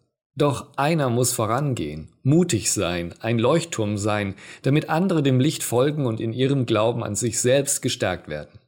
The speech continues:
Wenn du nur einen kleinen Funken verspürst, eine leise Stimme in dir hörst, die sagt,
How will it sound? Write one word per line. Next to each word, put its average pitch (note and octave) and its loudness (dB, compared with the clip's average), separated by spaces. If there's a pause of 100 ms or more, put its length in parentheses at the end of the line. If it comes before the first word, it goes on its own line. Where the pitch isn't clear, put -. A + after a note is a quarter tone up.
(800)
Wenn D#3+ 4
du E3+ 6
nur E3+ 4
einen E3 2
kleinen F#3+ -2
Funken D#3+ 0
verspürst, A2 -2
eine B2 0
leise C#3 2
Stimme C#3 -2
in A#2 -2
dir A2+ 2
hörst, A#2 0
die A2 -2
sagt, A#2+ 0